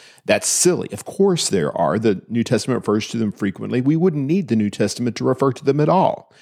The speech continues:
We know that this is the case. There are Jews, there are Greeks, just like there are slaves and freemen in the New Testament system, and there are men and women. What he's saying is that those cultural distinctions with regard to Jews and Gentiles don't matter anymore. At least they don't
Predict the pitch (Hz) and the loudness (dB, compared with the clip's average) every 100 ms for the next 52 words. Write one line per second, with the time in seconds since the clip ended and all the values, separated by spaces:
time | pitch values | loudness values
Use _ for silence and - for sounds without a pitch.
0 | - - 117 113 120 170 123 101 104 - | -20 -2 2 4 6 4 4 2 2 0
1 | 92 107 92 101 - 101 - 143 135 107 | -4 -4 0 2 2 -2 0 2 2 0
2 | 104 101 107 98 107 110 104 101 92 - | -4 -4 -6 -4 0 0 0 -4 -6 -6
3 | 107 - 98 - 101 - 104 107 110 107 | -6 -4 -4 -4 -4 -2 0 2 2 0
4 | - - - 113 104 98 104 90 - 110 | -8 -4 0 4 4 4 0 -2 0 2
5 | 98 92 92 104 104 98 92 95 - 92 | 2 0 -4 -2 -2 -2 -4 -6 -4 -4
6 | - 98 92 _ _ - - 107 - 95 | -2 -4 -6 _ _ -6 0 0 0 -4
7 | 92 - - 95 107 120 127 120 104 104 | -8 -14 -6 0 2 4 4 2 2 0
8 | 110 127 123 - - _ _ - 104 101 | 0 2 0 -2 -12 _ _ -2 0 2
9 | 104 180 196 156 110 107 107 104 - 110 | 0 0 0 0 0 0 0 -2 -4 -2
10 | - 135 143 - - _ _ - 160 175 | 2 2 2 0 -6 _ _ -2 2 2
11 | 165 - 110 101 - - 151 135 87 82 | 2 0 0 0 0 0 0 0 -4 -6
12 | - 98 101 90 98 90 - 107 95 92 | -10 -8 -4 0 0 -2 -4 -2 -2 0
13 | 117 117 90 76 87 - _ _ - 170 | 2 0 -2 -8 -8 -14 _ _ -2 -2
14 | - 127 147 151 120 - 101 98 95 95 | 0 2 4 4 2 2 0 0 0 0
15 | 131 127 127 120 120 113 | 0 0 0 0 -2 -4